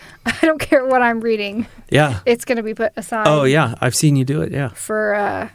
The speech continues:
Speaker 1: the last book in a series to be finished.
Speaker 2: Yeah.
Speaker 1: Um, so, yeah, that's usually, usually the only reasons that I do it.
Speaker 2: Yeah, I see, I see a lot of the time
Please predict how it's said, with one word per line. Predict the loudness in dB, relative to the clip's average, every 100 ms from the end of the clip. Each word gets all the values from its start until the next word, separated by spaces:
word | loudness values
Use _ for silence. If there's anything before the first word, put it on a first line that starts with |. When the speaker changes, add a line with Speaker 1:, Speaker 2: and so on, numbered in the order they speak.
| _ _ _
Speaker 1:
the | -8 -2
last | -2 -2
book | -6 -8 -8
in |
a | -8
series | -6 -6 -10
to | -10
be | -12
finished. | -12 -14 -14 -16 -8
Speaker 2:
Yeah. | -2 -2 -4 -18 _ _ _ _ _
Speaker 1:
Um, | -12 -8 -6 -6 -8 -8 -12 -12 _ _ _ _ _ _ _ _ _
so, | -8 0
yeah, | 0
that's | 0 -4
usually, | -4 -2 -2 -2 -2 0 0 -2 -6 _ -20 _ _ _ _ _ _ _ _ _
usually | -2 -2 0 -2
the | -2
only | -2 -2
reasons | -4 -4 -4 -10 -8
that | -6
I | -6
do | -6 -6
it. | -8 -10 -20 _ _ -20 -20 -2
Speaker 2:
Yeah, | 2 2 0 -4 -2
I | 0
see, | 2 0 0
I | 2
see | 2 0 4
a | 4
lot | 4 4 4 4
of |
the | 2
time | 0 -2 0 2 0 -2